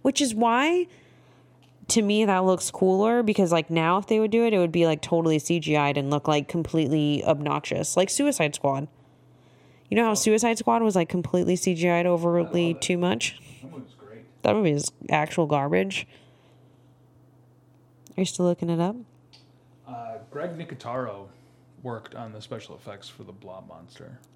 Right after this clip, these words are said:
Speaker 1: Well, you know who that is.
Speaker 2: I do.
Speaker 1: That's the Walking Dead dude.
Speaker 2: It does look like a big
Speaker 1: Trash
Speaker 2: garbage
Speaker 1: bag
Speaker 2: bag.
Speaker 1: or something.
Speaker 2: <laughs> Yeah.
Speaker 1: Like, something of that nature.
Speaker 2: Which is, like, a bunch of shit on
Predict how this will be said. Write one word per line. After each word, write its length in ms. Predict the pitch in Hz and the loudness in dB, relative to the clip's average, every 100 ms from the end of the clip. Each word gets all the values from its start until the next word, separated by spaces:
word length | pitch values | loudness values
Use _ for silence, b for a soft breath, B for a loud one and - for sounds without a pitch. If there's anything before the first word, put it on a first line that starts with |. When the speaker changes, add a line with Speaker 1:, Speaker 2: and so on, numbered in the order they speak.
| - | -4
Speaker 1:
Well, 140 | 165 | 0
you 120 | 175 | 2
know 100 | 202 | 2
who 80 | 220 | 2
that 180 | 233 269 | 2 2
is. 300 | 180 180 - - _ _ - | 0 0 -6 -20 _ _ -20
Speaker 2:
I 40 | |
do. 260 | 190 233 196 - _ _ _ - | -14 -12 -12 -16 _ _ _ -4
Speaker 1:
That's 220 | 208 - | -4 -2
the 100 | 156 | -2
Walking 540 | 147 156 170 180 196 185 | 0 0 0 0 -2 2
Dead 260 | 175 156 | 2 0
dude. 340 | 156 156 151 147 _ _ _ _ _ _ _ _ _ _ _ _ _ _ _ _ _ _ _ _ _ _ _ _ - | 0 0 0 -6 _ _ _ _ _ _ _ _ _ _ _ _ _ _ _ _ _ _ _ _ _ _ _ _ -8
Speaker 2:
It 100 | 143 | -2
does 180 | 196 170 | 0 0
look 120 | 127 | -2
like 180 | 110 101 | -4 -6
a 40 | |
big 240 | 98 110 101 _ _ - - - | -10 -12 -12 _ _ -20 -20 -2
Speaker 1:
Trash 320 | 269 226 226 | 2 2 0
Speaker 2:
garbage 40 | - | 2
Speaker 1:
bag 400 | 190 180 180 185 | 2 4 2 2
Speaker 2:
bag. 40 | |
Speaker 1:
or 40 | 202 | 2
something. 380 | 233 202 180 170 | 2 0 2 0
Speaker 2:
<laughs> 20 | |
Yeah. 80 | 151 | 0
Speaker 1:
Like, 220 | 175 185 | 0 0
something 580 | - 254 247 262 240 226 | 0 0 2 2 2 0
of 140 | 190 | 2
that 220 | 180 170 | 2 2
nature. 640 | 160 160 156 - 135 123 - | 2 0 0 -2 -2 -4 -6
Speaker 2:
Which 160 | 135 113 | -10 -14
is, 80 | 117 | -14
like, 120 | 110 | -16
a 40 | |
bunch 180 | 107 104 | -16 -18
of 100 | - | -18
shit 240 | - 113 | -20 -18
on 80 | 95 | -20